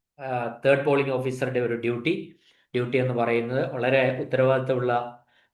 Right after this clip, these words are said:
ജോലികളാണ് എല്ലാം തന്നെ. അതിൽ തന്നെ കൂടുതൽ ഒരു, എപ്പോഴും ഒരു ശ്രദ്ധ വേണ്ട ഒരു ഇത് ഞാൻ പറഞ്ഞത് അത് തേർഡ് പോളിംഗ് ഓഫീസറെ പറ്റിയാണ്. പിന്നെ മറ്റൊന്ന് ഈ, ആ, പ്രിസൈഡിംഗ് ഓഫീസർ ഒഴികെ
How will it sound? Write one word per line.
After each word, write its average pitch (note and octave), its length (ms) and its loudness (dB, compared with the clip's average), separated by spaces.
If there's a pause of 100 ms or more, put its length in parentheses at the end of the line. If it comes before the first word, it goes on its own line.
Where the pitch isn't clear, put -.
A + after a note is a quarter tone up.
ജോലികളാണ് A#2+ 560 4
എല്ലാം B2+ 420 2
തന്നെ. B2 420 -4
അതിൽ B2 360 -4
തന്നെ D#3 240 0
കൂടുതൽ D3 460 4
ഒരു, D#3 380 4 (300)
എപ്പോഴും F#3+ 800 2
ഒരു D#3 80 2
ശ്രദ്ധ C#3+ 520 0
വേണ്ട D3+ 320 4
ഒരു C3+ 340 -2
ഇത് B2+ 260 -2
ഞാൻ A#2 240 -4
പറഞ്ഞത് A2+ 320 -2
അത് A2+ 260 -2
തേർഡ് A2+ 200 -4
പോളിംഗ് A#2+ 260 -2
ഓഫീസറെ G#2+ 460 -6
പറ്റിയാണ്. G#2 520 -6 (640)
പിന്നെ G#2+ 540 -2 (1080)
മറ്റൊന്ന് D3 480 0
ഈ, C3 520 0 (520)
ആ, B2+ 220 8
പ്രിസൈഡിംഗ് F#3 580 0
ഓഫീസർ G3+ 380 0
ഒഴികെ B2+ 600 2